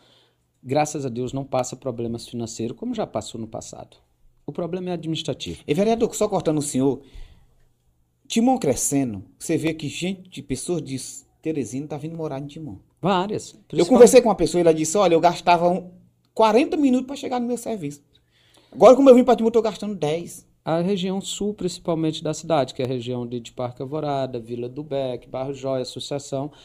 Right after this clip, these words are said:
Speaker 1: é onde tem mais, uma concentração maior de teresinenses morando aqui. Mas deixa eu lhe dizer, o problema da cidade, ela é administrativa. Se você for olhar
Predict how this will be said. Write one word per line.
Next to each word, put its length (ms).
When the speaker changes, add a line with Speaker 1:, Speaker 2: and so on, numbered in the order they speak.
Speaker 1:
é 120
onde 180
tem 140
mais, 600
uma 120
concentração 640
maior 320
de 60
teresinenses 520
morando 400
aqui. 240
Mas 220
deixa 220
eu 40
lhe 60
dizer, 220
o 40
problema 520
da 100
cidade, 640
ela 160
é 60
administrativa. 720
Se 140
você 260
for 300
olhar 500